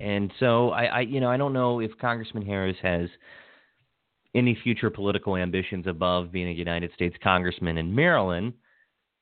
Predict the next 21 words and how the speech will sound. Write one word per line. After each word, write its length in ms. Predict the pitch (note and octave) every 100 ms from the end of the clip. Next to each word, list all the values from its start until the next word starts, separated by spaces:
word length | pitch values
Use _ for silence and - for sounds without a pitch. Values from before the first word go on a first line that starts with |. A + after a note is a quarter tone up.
| _ _ _
but 400 | G#2+ G2 A2 A2 A2 - _ _ _ _ _ -
I, 120 | A2+ -
I 160 | A#2+ A2 F#2+
just 240 | - C3 -
don't 240 | B2 A2 -
see 160 | A#2 G#2
him 380 | G2+ F#2+ G2 -
as 300 | F#2+ F2+ F2+ - -
a 400 | F#2 F2 E2+ E2+ -
valuable 680 | G2 F#2 A2 A#2 A2+ G2+ F#2+
representative 640 | F#2+ F#2 F2 F2+ E2+ D#2+
of 80 | E2
the 60 | D#2
people, 400 | G2 D#2 C#2+ F2+
especially 480 | - D3+ E3 C3+ A2
for 340 | - G2 F2+ - - - _ A2+
issues 280 | A2 G#2+
that 120 | F#2 G2
I 120 | G2
care 240 | - E2
about, 400 | D2+ C#2+ C#2+ C#2+